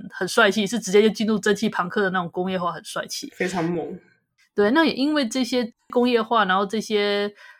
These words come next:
Speaker 1: 这些机器，然后慢慢的，狐仙的力量就慢慢消失了。就是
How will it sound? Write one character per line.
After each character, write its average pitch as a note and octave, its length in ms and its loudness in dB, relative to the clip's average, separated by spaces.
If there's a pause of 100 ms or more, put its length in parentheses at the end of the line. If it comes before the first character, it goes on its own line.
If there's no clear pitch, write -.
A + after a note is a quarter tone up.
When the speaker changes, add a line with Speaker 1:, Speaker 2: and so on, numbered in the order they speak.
(280)
Speaker 1:
这 B3 160 -2
些 A3+ 240 2
机 A3+ 240 -4
器， F#3+ 540 -2
然 E3 100 -14
后 G3 80 -4
慢 A#3 180 4
慢 A#3 160 2
的， F3+ 160 0 (180)
狐 G#3+ 220 -4
仙 B3 220 2
的 A3 80 2
力 G#3+ 140 0
量 G3+ 120 0
就 G3+ 120 0
慢 F#3+ 140 0
慢 F3+ 140 -6
消 D#3+ 280 -8
失 - 220 -12
了。 - 300 -14
就 A#3+ 140 -6
是 C#4 240 -2